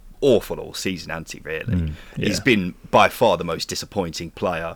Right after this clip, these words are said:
Speaker 1: uh, this season. 'Cause I thought, o-, obviously in the cha-, in the Premier League last season, he had a poor season, didn't he? And I thought maybe stepping down to the Championship again would get his confidence back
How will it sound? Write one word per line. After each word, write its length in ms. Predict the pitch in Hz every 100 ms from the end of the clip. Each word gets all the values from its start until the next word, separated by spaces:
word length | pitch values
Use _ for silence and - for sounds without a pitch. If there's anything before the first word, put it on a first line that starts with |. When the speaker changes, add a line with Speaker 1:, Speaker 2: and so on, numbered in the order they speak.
| - - -
Speaker 1:
uh, 280 | 87 82 78 -
this 140 | 90
season. 280 | - 90 92
'Cause 120 | 92 104
I 20 |
thought, 240 | 131 127 - -
o-, 120 | 165
obviously 320 | 156 147 -
in 80 | 151
the 60 | 123
cha-, 180 | - -
in 140 | 113
the 60 | 107
Premier 240 | 131 123
League 140 | 107 101
last 200 | 92 -
season, 340 | 95 82 87
he 360 | 104 92 82 - _ _ -
had 120 | 95
a 40 |
poor 280 | 80 110 87
season, 460 | - 87 82 - 80
didn't 260 | 80 85
he? 160 | - 82 - - -
And 140 | 92 92
I 40 |
thought 280 | - 104 87 107
maybe 360 | 101 92 90 - _
stepping 340 | - - 120 95
down 180 | 92 85
to 100 | 87
the 80 |
Championship 400 | 87 92 82 -
again 300 | 80 85 82 85
would 120 | 82
get 220 | 92 -
his 100 | -
confidence 540 | - 104 95 101 95
back 360 | - 92 87